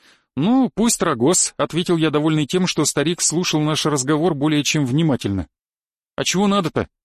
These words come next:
Ты водяному царю вроде серебро дал. Он мне принести кое-что должен». Оставшуюся часть пути мы преодолели безо всяких проблем. Даже тепло пообщались с Евгеньевичем на берегу,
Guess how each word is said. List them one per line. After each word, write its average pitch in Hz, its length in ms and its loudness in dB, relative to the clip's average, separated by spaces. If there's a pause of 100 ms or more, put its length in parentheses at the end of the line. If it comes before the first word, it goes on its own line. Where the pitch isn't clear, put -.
(260)
Ты 170 200 0
водяному 180 440 2
царю 175 300 0
вроде 156 260 0
серебро 143 500 0
дал. 147 260 0 (720)
Он 175 220 -2
мне 185 200 0
принести 190 500 0
кое-что 135 440 0
должен». 117 480 0 (1500)
Оставшуюся 170 680 -2
часть - 300 -2
пути 156 260 -2
мы 175 160 0
преодолели 156 480 0
безо 139 260 -2
всяких - 380 -6
проблем. 110 460 -2 (400)
Даже 208 220 0
тепло 196 280 -4
пообщались 185 540 0
с - 80 0
Евгеньевичем 156 540 0
на 165 100 0
берегу, 120 480 2